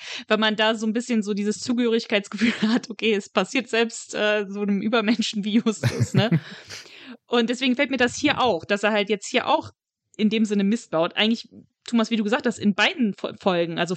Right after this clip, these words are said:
Speaker 1: Drache und hier, eigentlich hat er keine Chance. Also er war ja zum Scheitern verurteilt. Ähm, aber mir gefällt das, wenn man, wenn man merkt, Justus hat halt auch dann so, macht auch mal einen Fehler und, ähm, kämpft dann damit emotional.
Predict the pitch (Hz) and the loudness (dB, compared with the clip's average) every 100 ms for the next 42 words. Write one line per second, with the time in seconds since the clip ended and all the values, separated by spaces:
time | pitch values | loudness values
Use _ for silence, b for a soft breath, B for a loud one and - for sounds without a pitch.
0 | - - 208 240 254 233 247 392 - 190 | -8 0 0 0 -4 -2 -4 -6 -4 0
1 | 175 196 b b b b _ _ _ - | 0 -2 b b b b _ _ _ -2
2 | - 214 220 202 190 196 180 - 165 - | 0 2 2 0 0 0 0 -2 -4 -2
3 | 190 185 185 196 190 185 180 - 175 160 | 0 0 0 2 2 0 -4 -6 -4 -2
4 | 180 165 165 - 170 160 - - 175 _ | -2 0 -2 -2 -6 -4 -4 -4 -4 _
5 | b b b _ _ _ _ _ _ - | b b b _ _ _ _ _ _ -6
6 | 190 196 190 190 - 196 208 196 202 202 | -2 0 0 -2 -2 0 0 2 0 -2
7 | 226 220 220 190 - 190 185 180 175 170 | 0 0 0 -4 -2 0 2 0 -2 -2
8 | 190 185 180 190 185 202 - 190 180 185 | 0 0 2 0 0 -4 0 -2 0 -4
9 | 180 170 - - 185 - 175 180 165 165 | 0 -2 0 -2 -2 0 0 0 0 -2
10 | 165 - 202 196 202 208 190 - 226 240 | -2 0 0 0 0 2 0 0 0 2
11 | 269 - - 202 190 185 - - 196 185 | 0 -4 -4 -2 0 -2 -8 -2 0 0
12 | 185 185 - _ _ - 196 190 185 160 | 0 -2 -8 _ _ -2 0 2 0 -2
13 | 151 151 - - _ - 160 147 - - | -2 -4 -8 -14 _ -4 -2 -2 -6 -10
14 | 151 - | -10 -12